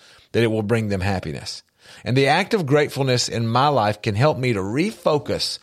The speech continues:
on what I already have instead of what it is that I lack. And here's what I want to finish with today. I want you to hear this, and I want you to pack it up,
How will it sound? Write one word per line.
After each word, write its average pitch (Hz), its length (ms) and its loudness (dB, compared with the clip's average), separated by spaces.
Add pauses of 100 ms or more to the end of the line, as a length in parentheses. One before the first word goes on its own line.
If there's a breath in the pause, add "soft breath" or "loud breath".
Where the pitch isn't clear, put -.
(260 loud breath)
on 117 280 0
what 123 200 4
I 117 80 4
already 151 440 4
have 110 340 2
instead 135 1160 0 (540 soft breath)
of 120 120 2
what 127 200 4
it 120 80 4
is 120 180 4
that 110 120 4
I 104 100 4
lack. 101 480 -2 (320 loud breath)
And 98 100 4
here's 190 180 4
what 196 140 6
I 170 60 4
want 139 200 4
to - 60 -10
finish 139 260 2
with 127 200 0
today. 113 260 2
I 95 60 2
want 160 220 0
you 160 80 2
to 127 40 -2
hear 190 240 0
this, 185 280 0
and 120 60 -4
I 131 60 -4
want 139 160 -2
you 127 80 -4
to 92 80 -6
pack - 400 -4
it 175 80 4
up, 170 240 2